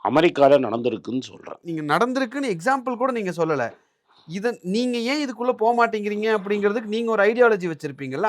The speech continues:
Speaker 2: அந்த ஐடியாலஜி
Speaker 1: நாங்க
Speaker 2: நீங்க சொல்றீங்கன்னு நான்
Speaker 1: ஆட்சியில
Speaker 2: புரிஞ்சுக்கிறேன்.
Speaker 1: நான் ஆட்சியில இருந்தாலும் எங்க நான் பண்ண மாட்டேன்.
Speaker 2: அதான். நீங்க ஏன் இத பண்ண மாட்டேங்கிறீங்க அப்படிங்கிறதுக்கு ஒரு எக்-, ஒரு, ஒரு, ஒரு, ஒரு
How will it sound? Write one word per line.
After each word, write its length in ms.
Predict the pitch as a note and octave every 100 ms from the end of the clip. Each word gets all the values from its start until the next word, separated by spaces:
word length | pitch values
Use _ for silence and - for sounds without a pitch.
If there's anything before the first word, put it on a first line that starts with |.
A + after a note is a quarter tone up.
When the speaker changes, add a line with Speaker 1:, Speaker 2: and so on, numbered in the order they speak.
| G3
Speaker 2:
அந்த 240 | G3+ A3
ஐடியாலஜி 280 | A3+ A#3+ A#3+
Speaker 1:
நாங்க 180 | A#3+ B3+
Speaker 2:
நீங்க 180 | C#3 C3+
சொல்றீங்கன்னு 440 | B2+ C#3 A3 D3+
நான் 100 | C#3+
Speaker 1:
ஆட்சியில 80 | B2
Speaker 2:
புரிஞ்சுக்கிறேன். 420 | F#2+ E2+ C3 A2 _ _
Speaker 1:
நான் 280 | - A2+ B2
ஆட்சியில 400 | B2 B2+ - B2
இருந்தாலும் 440 | A2 G#2 A2 B2+ C3+
எங்க 520 | A2 G#2 A2 G2 F2+
நான் 240 | F2 G2+ F2+
பண்ண 200 | F#2 F#2+
மாட்டேன். 340 | F2 _ _ -
Speaker 2:
அதான். 220 | F3+ B2 _ _ -
நீங்க 280 | C#3+ G#3
ஏன் 220 | G3 A3 C#4+
இத 140 | B3
பண்ண 220 | A3 G#3+
மாட்டேங்கிறீங்க 600 | A3+ G#3+ G#3 G3+ G3 G3+ G3+ E3 _ _ E3
அப்படிங்கிறதுக்கு 600 | E3 F3+ F3 F3 G3 C4+
ஒரு 460 | C4 G3 F3 E3
எக்-, 280 | E3 F3+ -
ஒரு, 240 | E3+ F3 E3+
ஒரு, 220 | E3+ E3
ஒரு, 300 | E3 E3 E3
ஒரு 240 | E3 E3